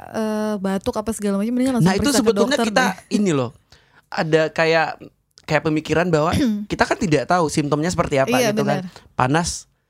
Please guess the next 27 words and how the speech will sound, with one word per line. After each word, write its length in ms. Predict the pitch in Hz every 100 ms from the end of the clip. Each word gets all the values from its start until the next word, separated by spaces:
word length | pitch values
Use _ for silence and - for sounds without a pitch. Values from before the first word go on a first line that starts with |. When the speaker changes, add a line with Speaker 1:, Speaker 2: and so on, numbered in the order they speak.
| _
Speaker 2:
batuk, 420 | 143 143 165 185 _ _
flu, 440 | - 160 170 175 _ _ _ _ _ _
Speaker 1:
Eh, 300 | 220 202 196
Speaker 2:
nafas 400 | 202 160 156 175
Speaker 1:
sesak 140 | 233 233
Speaker 2:
pendek, 220 | 220 202
Speaker 1:
da-, 100 | -
Speaker 2:
sesak, 60 |
Speaker 1:
sesak, 340 | 202 156 226 214 _ _
sesak 180 | - 156
Speaker 2:
eh, 120 | 156
Speaker 1:
nafas. 240 | 208 - -
Speaker 2:
nafas 260 | 143 156
pendek 280 | 151 147 160
segala 220 | - 147
macam. 280 | 143 151 156 151 - -
Kadang 220 | - 185
kita 160 | 214 233
bisa 200 | 202 -
lihatnya 280 | 147 147 151
kayak 240 | 175 156 -
ini 140 | - 160
masuk 300 | 202 156 -
angin 220 | 131 123
biasa 520 | 120 110 139 139 127 -
gitu 260 | 117 -
loh. 120 | -